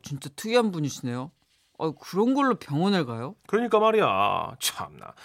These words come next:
Speaker 2: 아무튼 다음 날 그녀한테 여-, 진짜로 연락이 왔어요. 나는 미안하니까 이제 그날 그녀를 만나서 커피 한 잔 사고 식사도 아주 괜찮은 걸로 제법하게 대접을 했지.
Speaker 1: 아,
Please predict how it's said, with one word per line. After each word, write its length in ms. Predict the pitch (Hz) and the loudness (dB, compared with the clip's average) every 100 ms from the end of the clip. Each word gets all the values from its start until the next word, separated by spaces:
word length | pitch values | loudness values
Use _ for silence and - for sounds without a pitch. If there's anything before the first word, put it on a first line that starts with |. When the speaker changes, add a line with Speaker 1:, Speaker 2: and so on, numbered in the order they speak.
| - | 0
Speaker 2:
아무튼 280 | - 233 254 | 6 6 6
다음 300 | 254 202 220 | 8 8 8
날 240 | 165 147 190 - | 6 4 0 -6
그녀한테 400 | - 254 285 277 | 2 6 6 8
여-, 200 | 247 190 | 6 4
진짜로 380 | - 262 277 269 | 2 6 6 8
연락이 300 | 196 170 175 | 8 10 8
왔어요. 600 | 165 117 123 117 139 98 - _ - - - | 6 4 2 2 2 0 -8 _ -20 -2 6
나는 220 | 254 214 | 6 8
미안하니까 460 | 214 214 202 208 214 | 10 10 8 6 4
이제 100 | 202 | 4
그날 280 | 180 208 | 6 6
그녀를 300 | 196 165 170 | 6 4 4
만나서 300 | 175 147 147 - | 4 4 2 0
커피 320 | - 202 190 | 0 4 4
한 100 | 160 | 4
잔 120 | 160 | 2
사고 600 | - 160 127 147 151 104 - - - | 4 2 4 6 6 2 -10 -20 -6
식사도 400 | - 190 349 214 | -2 6 8 8
아주 220 | 190 190 | 6 4
괜찮은 420 | 190 165 190 196 | 2 4 6 6
걸로 200 | 175 175 180 | 6 4 4
제법하게 460 | 151 175 160 180 | 4 4 4 2
대접을 340 | 170 147 156 170 | 4 4 6 4
했지. 440 | - 131 156 143 | 4 4 6 4
Speaker 1:
아, 580 | 127 131 131 123 120 - | 2 -2 -2 -4 -6 -8